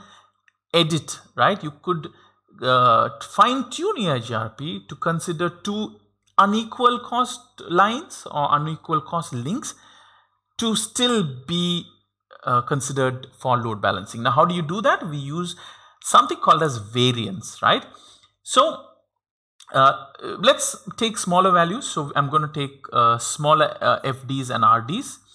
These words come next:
And let's say there is one, uh, router and these are the four routes. Uh, considering F D,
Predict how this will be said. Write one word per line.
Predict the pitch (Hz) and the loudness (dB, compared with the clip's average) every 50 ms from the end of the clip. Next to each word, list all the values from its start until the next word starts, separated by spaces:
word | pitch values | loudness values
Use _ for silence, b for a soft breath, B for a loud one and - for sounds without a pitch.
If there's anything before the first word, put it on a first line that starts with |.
| b b b b b b b b b - | b b b b b b b b b -4
And | - 127 127 131 131 131 | 0 2 2 2 2 2
let's | 135 139 - - | -2 -2 -2 -2
say | 165 143 | -4 -2
there | 127 135 131 | -2 -2 -2
is | 135 127 123 120 123 135 139 | -2 -2 -4 -6 -8 -8 -8
one, | 123 123 123 127 123 123 127 123 - | -8 -4 2 2 2 2 2 -4 -6
uh, | - - 113 107 107 107 107 | -2 0 2 2 2 4 4
router | 117 113 123 123 - 185 185 - - | 4 4 4 2 0 -2 -2 -2 -2
and | - 123 120 123 123 123 120 123 120 117 - - - | -2 0 0 0 0 -2 -2 -4 -6 -10 -12 -18 -18
these | - 113 123 123 120 120 113 123 | -16 -10 -8 -6 -6 -4 0 4
are | 120 117 113 104 | 4 4 4 4
the | 117 117 113 113 110 - - 117 - - - - | 2 2 2 2 2 0 -2 -14 -20 -20 -20 -10
four | - 123 117 113 110 104 107 | -4 -4 -2 -2 -2 -2 -2
routes. | 110 113 170 339 - - - - b b b b b b b b b _ _ _ _ _ _ _ _ _ _ _ _ _ _ _ _ _ _ _ - | 0 2 0 0 -2 -8 -16 -16 b b b b b b b b b _ _ _ _ _ _ _ _ _ _ _ _ _ _ _ _ _ _ _ 6
Uh, | 151 147 151 151 147 - - - - _ _ _ _ _ _ - | 8 10 10 10 8 6 0 -12 -20 _ _ _ _ _ _ 0
considering | 185 185 190 - 285 247 247 285 311 359 370 - - - | 0 2 2 2 0 0 0 0 -2 -2 -6 -14 -4 0
F | 185 202 196 196 160 | 0 0 2 0 0
D, | 190 247 311 - | 0 0 0 -2